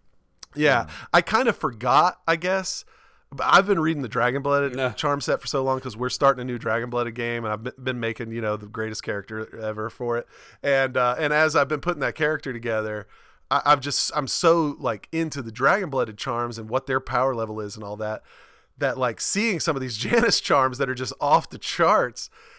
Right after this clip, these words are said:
Speaker 1: it makes me think, like, "Gosh, is this power creep over Solars?" 'Cause we did have that in previous editions, you know,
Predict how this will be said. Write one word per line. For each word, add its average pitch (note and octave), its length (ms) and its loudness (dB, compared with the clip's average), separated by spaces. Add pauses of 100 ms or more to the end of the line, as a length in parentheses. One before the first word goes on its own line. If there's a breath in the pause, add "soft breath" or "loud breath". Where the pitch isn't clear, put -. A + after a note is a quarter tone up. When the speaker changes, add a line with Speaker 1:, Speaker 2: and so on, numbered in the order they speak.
(200 soft breath)
Speaker 1:
it D3+ 140 -4
makes E3 240 0
me D#3+ 60 -4
think, D#3 160 -2
like, B2 160 -4
"Gosh, F3+ 300 0
is C3+ 100 -6
this G#3+ 120 -4
power D3+ 300 4
creep - 240 -6
over D3+ 140 -2
Solars?" D#3 340 0
'Cause B2+ 140 -6
we B2 120 -6
did D3 200 0
have C3 240 2
that A2 180 -2
in G#2+ 140 -10
previous B2 420 -2
editions, G#2+ 640 -8
you A#2 120 -8
know, G#2 240 -4